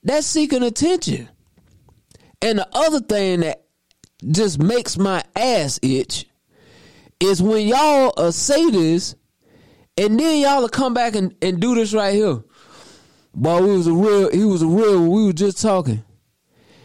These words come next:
And y'all might post some screenshots or some text messages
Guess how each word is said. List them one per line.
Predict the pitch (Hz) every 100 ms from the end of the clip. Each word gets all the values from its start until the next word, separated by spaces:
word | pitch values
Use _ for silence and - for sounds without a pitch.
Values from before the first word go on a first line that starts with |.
| - _ _
And | 269
y'all | 339 349
might | 339 320 247
post | 302 330 -
some | 240
screenshots | 214 - 339 392 349 - 254 240 - - _ _ _
or | - 330
some | 277 214
text | - 381 339 -
messages | 233 254 240 214 233 226